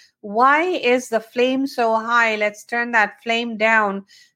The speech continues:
to where it's only doing what it needs to do and not burning everything up in the house."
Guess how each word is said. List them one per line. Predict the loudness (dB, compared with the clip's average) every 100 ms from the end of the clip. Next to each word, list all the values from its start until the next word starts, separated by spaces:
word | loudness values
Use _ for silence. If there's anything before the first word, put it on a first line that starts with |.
| _
to | 0 0
where | 2 2 4
it's | 2 0 -4
only | -2 0 0 -2
doing | 0 0 2
what | 0 0
it | -2
needs | -4 -2 -4 -4
to | -4
do | 0
and | 2
not | 2 0 2
burning | 2 2 2
everything | 0 0 -6 -4
up | -4 -4
in | -10
the | -6
house." | -6 -6 -12 -20 -20